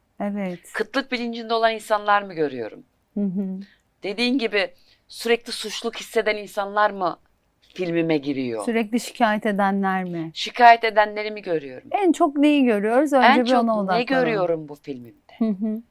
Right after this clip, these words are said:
Speaker 2: Çünkü niye? Bu sana şu ipucunu verecek. Diyecek ki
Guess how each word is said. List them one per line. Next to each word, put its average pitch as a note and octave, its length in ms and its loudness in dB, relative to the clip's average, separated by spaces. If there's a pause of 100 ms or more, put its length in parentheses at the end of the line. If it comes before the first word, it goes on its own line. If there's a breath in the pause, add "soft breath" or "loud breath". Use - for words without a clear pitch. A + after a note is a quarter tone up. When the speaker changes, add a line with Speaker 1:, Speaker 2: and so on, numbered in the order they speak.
(120)
Speaker 2:
Çünkü G3+ 300 -14 (100)
niye? B3 360 -4 (380)
Bu B3 140 -10
sana C4+ 320 -6
şu A#3+ 200 -10
ipucunu C3 560 -12
verecek. A2+ 560 -18 (200)
Diyecek F3+ 420 -10
ki D#3+ 180 -8